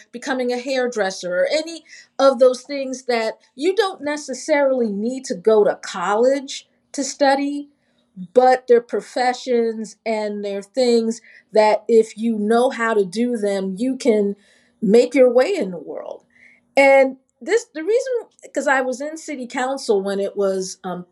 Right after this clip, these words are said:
when this particular ballot question was, uh, allowed to be put on the ballot. I think that the reason for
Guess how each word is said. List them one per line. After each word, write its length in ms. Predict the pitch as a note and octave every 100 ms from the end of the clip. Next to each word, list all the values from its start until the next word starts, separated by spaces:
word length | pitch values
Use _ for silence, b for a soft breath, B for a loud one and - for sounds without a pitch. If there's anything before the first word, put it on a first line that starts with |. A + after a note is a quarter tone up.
| -
when 200 | G3+ G3+
this 160 | A#3 -
particular 500 | A3 A#3+ A#3+ G3 F#3
ballot 400 | G3 F#3+ G3 G3
question 460 | G3+ G3 G#3+ F#3
was, 240 | F3 F3 _ _ -
uh, 180 | G3 -
allowed 460 | G3 F#3+ G3 G3 F#3+
to 60 | F#3+
be 160 | F#3+
put 220 | F#3+ A#3 F#3+
on 180 | F3
the 80 | D#3+
ballot. 480 | E3 C4+ D#4+ F3+ - B B B B B
I 120 | B3+
think 380 | B3+ G4 A#4 B4
that 140 | A#4
the 120 | G4+ D#4
reason 720 | C#4 D4 D4 C4 A#3 A3 G#3+ _ _ _
for 640 | - - D4+ D#4 C#4 A#3+